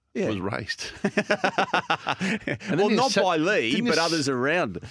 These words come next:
Speaker 2: didn't you sit next to Mick Neal, his, uh,
Speaker 1: Yeah, then I
Speaker 2: more,
Speaker 1: came
Speaker 2: more
Speaker 1: off
Speaker 2: senior
Speaker 1: air,
Speaker 2: colleague?
Speaker 1: having, having completed the pre-match,
Speaker 2: Yeah.
Speaker 1: and, and then Mick Neal, who I've got to know really well over the
Speaker 2: Yep,
Speaker 1: years,
Speaker 2: good
Speaker 1: and,
Speaker 2: guy.
Speaker 1: and is as good a guy in T V, I think I know. And he came over, and you know what?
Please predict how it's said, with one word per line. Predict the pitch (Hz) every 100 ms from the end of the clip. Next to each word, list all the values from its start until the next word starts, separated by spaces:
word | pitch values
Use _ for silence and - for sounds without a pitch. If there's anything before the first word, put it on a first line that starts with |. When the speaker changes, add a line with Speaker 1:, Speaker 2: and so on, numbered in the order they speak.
| -
Speaker 2:
didn't | 196
you | 196
sit | - 92
next | 139 -
to | 120
Mick | 120
Neal, | 107 117 117
his, | 110 - - -
uh, | 101
Speaker 1:
Yeah, | 101
then | 247
I |
Speaker 2:
more, | -
Speaker 1:
came | 190 131
Speaker 2:
more | 131
Speaker 1:
off |
Speaker 2:
senior | 139 107 110
Speaker 1:
air, |
Speaker 2:
colleague? | 175 120 127
Speaker 1:
having, | 120
having | 123 117 113 104
completed | - 113 135 107
the | 87
pre-match, | - 135 131 101 165 175
Speaker 2:
Yeah. | 139
Speaker 1:
and, | 127
and | 131
then | 135 147
Mick | 160
Neal, | 139 143
who | 185
I've | 180
got | 247
to | 151
know | 123
really | 101 107 110 90
well | 92 101
over | 82
the | 76
Speaker 2:
Yep, | 90 64
Speaker 1:
years, | 98
Speaker 2:
good | -
Speaker 1:
and, | 120
Speaker 2:
guy. | 139
Speaker 1:
and | 135
is | 143
as | 151 135
good | 117 143
a | 135
guy | 110 104
in | 95
T | - 92
V, | 90
I | 85
think | 98 82
I |
know. | 85 101 98 - - - - - -
And | 120
he | 160
came | 165 117
over, | 90 101
and | - 180 190
you | 196
know | 190
what? | -